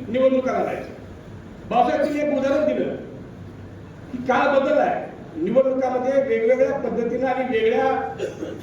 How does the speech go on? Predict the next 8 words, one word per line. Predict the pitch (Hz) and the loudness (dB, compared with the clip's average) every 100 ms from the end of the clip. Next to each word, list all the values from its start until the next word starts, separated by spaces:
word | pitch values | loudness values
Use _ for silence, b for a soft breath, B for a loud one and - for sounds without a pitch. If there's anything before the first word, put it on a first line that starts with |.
| - - | -14 -8
विषयावरती | 185 190 262 262 262 | -4 0 4 4 4
निवडणूक | 269 262 269 269 262 | 4 2 2 0 -2
चालली. | 233 - - - - - - - - - - | 0 -2 -4 -10 -14 -16 -16 -16 -16 -16 -12
आपल्याला | 151 - 175 220 226 | -8 -6 -2 -2 0
देखील | 214 190 247 | 0 0 0
आता | 240 - | 2 0
बदलावं | 190 196 247 254 | 0 0 2 2
लागेल. | 254 - - - | 2 2 2 0